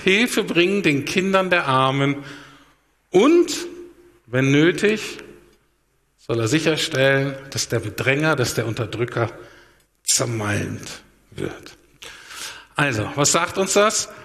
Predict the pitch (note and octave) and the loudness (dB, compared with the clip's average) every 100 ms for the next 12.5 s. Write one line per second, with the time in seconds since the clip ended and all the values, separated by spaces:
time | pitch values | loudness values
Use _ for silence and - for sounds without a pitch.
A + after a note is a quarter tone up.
0 | - - _ - F#3+ G#3 F#3+ A3+ C4 G3 | -20 -20 _ -2 -2 0 2 4 4 2
1 | F3+ F3 D#3+ F3 F3 E3 D#3+ - G#3 D4 | 4 4 4 4 4 4 2 2 4 4
2 | - D#3+ D3+ - E3+ C4+ - F3 G3 F3 | 4 2 2 2 2 2 0 0 2 0
3 | F3 E3+ - D#3 C#3 G3+ - F3 E3 F#3+ | 2 0 0 2 2 2 0 -2 2 2
4 | B3 - D#3+ E3 F3 - D3+ - E3+ C#3+ | 0 0 2 2 0 -2 -2 0 2 4
5 | E3+ A#3 - - - - D#3+ G3 A#3+ G3 | 2 0 -8 -16 -12 -2 0 2 0 0
6 | F#3+ F#3 F3+ E3+ E3 E3 D#3+ D3+ D#3 D#3+ | 0 0 0 0 2 2 0 0 0 0
7 | - F#3 E3+ F3 A#3+ - - F3 F3+ E3+ | 0 -4 0 2 2 0 -2 0 0 0
8 | F3 E3+ D#3 D#3+ D#3 D3+ - E3 D3 F#3+ | 2 2 2 2 2 0 0 0 2 2
9 | G3 F3+ C4 - - - - - _ - | 2 0 -2 -6 -20 -20 -20 -20 _ -20
10 | _ D#3+ E3+ D#3 D#3 D#3 D#3 D#3 - D#3 | _ 2 2 2 2 -2 -4 -12 0 2
11 | D#3 D3 C#3+ D#3 D3 E3 G#3+ G#3 G3+ E3 | 4 2 2 2 4 4 2 0 0 2
12 | D3 D#3 F#3+ - - | 4 4 4 0 -4